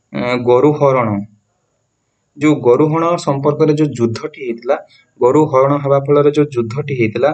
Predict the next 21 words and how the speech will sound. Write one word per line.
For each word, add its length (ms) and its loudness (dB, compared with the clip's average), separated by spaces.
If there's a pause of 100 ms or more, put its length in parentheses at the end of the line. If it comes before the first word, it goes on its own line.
(400)
ସେ, 220 -2 (560)
ଏ, 80 -8 (340)
ଯୁଦ୍ଧ, 280 -4 (800)
ଉଁ, 100 -12 (920)
ବ୍ୟାସଦେବ 520 0 (440)
ଅତ୍ୟନ୍ତ 480 -2 (120)
ଦୀର୍ଘ 300 -2 (120)
ଭାବରେ 440 0
ବର୍ଣ୍ଣନା 380 0
କରିଛନ୍ତି, 440 -4 (420)
କିନ୍ତୁ 300 0 (440)
ଶାରଳା 460 -2
ମହାଭାରତରେ 760 0 (420)
ତାହା 200 -2
ଅତ୍ୟନ୍ତ 560 0
ସଂକ୍ଷିପ୍ତ 600 -4
ଆକାରରେ 460 0
ବର୍ଣ୍ଣନା 380 -2
କରାଯାଇଛି। 500 -2
ମନେ 200 0
ରଖନ୍ତୁ, 320 -4